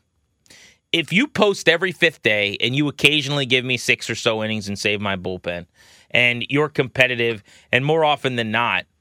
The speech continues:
over the last month and a half anyway, you know, you've been able to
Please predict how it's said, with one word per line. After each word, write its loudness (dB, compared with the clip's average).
over 2
the 0
last 0
month -4
and -4
a -6
half 2
anyway, -6
you -4
know, -2
you've -2
been 2
able 0
to -2